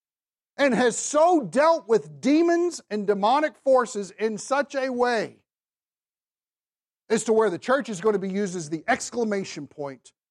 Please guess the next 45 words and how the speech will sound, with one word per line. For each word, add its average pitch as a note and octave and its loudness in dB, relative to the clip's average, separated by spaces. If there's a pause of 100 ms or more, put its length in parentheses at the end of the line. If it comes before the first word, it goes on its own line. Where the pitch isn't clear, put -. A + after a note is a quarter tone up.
(120)
spiritually C#3 -6 (420)
speaking. - -10 (1900)
Now, C3 -10
let A3 0
me B3+ -4
give G#3+ -2
you A3+ -2
some F3 -6
things G3+ -2
that F#3 -2
are F3 -2
going F3 -2
to D#3 -14
back E3+ -2
this E3 -10
up F3 -4
so D3+ -6
that C#3 -12
you C#3 -10 (100)
can C3+ -20
see D3 -10
it. - -12
P F3 -10
J, F3 -4
get E3+ -6
ready, D#3 -4
'cause B2 -16
we're, C#3+ -12
well, D#3 0
let's, F#3+ -2
let's F#3 -4
finish - -6 (220)
Psalm D#3+ -2
sixty-eight. D3+ -8
Let's C#3+ -16
go F#3+ -2
back F3 -2
to D#3 -16
sixty-eight D3+ -10
and C3+ -12
look C#3 -6
at - -20
this. - -18 (1700)
Verse F#3+ 0
sixteen, F#3+ -2